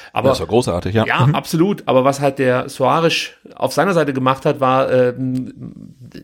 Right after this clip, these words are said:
Speaker 1: ja, Massimo überhaupt nicht ins Spiel kommen zu lassen.
Speaker 2: Ja.
Speaker 1: Also er hat immer wieder Bälle abgefangen, rechtzeitig geklärt und so konnte zum Beispiel Stenzel gar keine langen Bälle auf Massimo schlagen, also gerade so diese quer über,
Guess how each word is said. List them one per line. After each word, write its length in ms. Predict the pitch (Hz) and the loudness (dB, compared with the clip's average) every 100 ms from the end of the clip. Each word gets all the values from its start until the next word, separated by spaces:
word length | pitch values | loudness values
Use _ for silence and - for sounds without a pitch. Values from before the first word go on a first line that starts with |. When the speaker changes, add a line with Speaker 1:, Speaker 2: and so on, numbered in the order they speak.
| _ _ - | _ _ -6
Speaker 1:
ja, 80 | 120 | -6
Massimo 320 | 123 - 170 | -4 0 2
überhaupt 300 | 143 127 - | 4 2 0
nicht 80 | 139 | -4
ins 100 | 135 | -6
Spiel 240 | - 196 | -4 -4
kommen 240 | 190 131 113 | -2 -4 -4
zu 100 | - | -4
lassen. 200 | 98 123 | 0 0
Speaker 2:
Ja. 80 | |
Speaker 1:
Also 300 | - 113 117 - - - - | 0 -2 -2 -4 -20 -20 -6
er 160 | 120 | 0
hat 140 | 151 151 | 0 0
immer 160 | 208 202 | -2 0
wieder 160 | 165 | 0
Bälle 340 | - 151 208 - | 0 0 0 -2
abgefangen, 680 | - 185 - 175 175 170 165 | -4 -4 -2 0 0 -4 -2
rechtzeitig 500 | 175 170 175 165 170 | -4 0 0 0 -4
geklärt 560 | 165 - 139 170 170 - - - | -6 -2 0 0 0 -8 -20 -8
und 140 | 147 139 | -4 0
so 320 | 160 170 - | 0 0 -4
konnte 240 | - 170 | -2 -2
zum 100 | 147 | 0
Beispiel 240 | 160 151 147 | -2 0 -2
Stenzel 640 | - 143 202 208 226 226 - | 0 0 0 2 2 2 -2
gar 160 | 151 | -4
keine 420 | 165 175 160 156 - 139 131 | -2 -2 -2 -4 -6 -14 -10
langen 480 | 123 127 202 175 135 | -4 -2 0 0 2
Bälle 400 | 160 190 - - | 0 0 -2 0
auf 420 | 139 143 - - | 0 0 -4 -8
Massimo 460 | 131 180 208 156 127 | -2 0 2 2 0
schlagen, 400 | - 113 139 123 | 0 -2 0 -2
also 160 | 123 | -4
gerade 300 | 123 131 151 | -2 0 0
so 160 | 139 143 | 0 -4
diese 340 | 131 127 131 | -4 -4 -4
quer 280 | 127 139 156 | -2 0 0
über, 200 | 147 135 | 0 -2